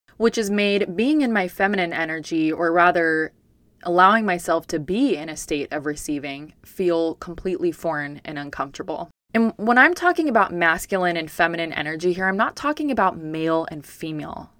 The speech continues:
specifics, right? I, I'm talking about the balance of energy that is within all of us, regardless of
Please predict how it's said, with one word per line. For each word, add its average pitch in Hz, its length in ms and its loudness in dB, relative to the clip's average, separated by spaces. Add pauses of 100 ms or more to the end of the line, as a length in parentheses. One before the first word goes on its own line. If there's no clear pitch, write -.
specifics, - 1120 -8
right? 151 260 -2
I, 165 140 -2
I'm 185 120 -2
talking 226 380 -2
about 202 220 0
the - 40 -6
balance 175 540 2
of 156 160 -6
energy 196 480 -4
that 208 140 -2
is 165 120 -2
within 160 460 -2
all 156 160 -2
of 156 120 -4
us, 151 200 -4
regardless 190 640 0
of 165 340 -2